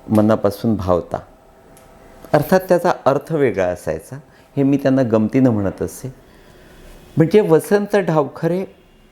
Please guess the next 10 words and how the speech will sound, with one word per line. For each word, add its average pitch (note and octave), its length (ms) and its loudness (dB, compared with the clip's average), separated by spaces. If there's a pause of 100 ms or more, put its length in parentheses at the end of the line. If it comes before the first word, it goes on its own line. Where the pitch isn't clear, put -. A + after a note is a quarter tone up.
(640)
अगदी D3 680 0 (880)
त्यांच्या D3+ 300 4
मृत्यूपर्यंत B2+ 1000 -2 (1160)
त्या D3 80 4
ठाणे D3+ 360 2
जिल्ह्यातले E3 520 0 (140)
असे - 360 -2
एकमेव F3 560 0
नेते C3 360 0
होते B2+ 460 -4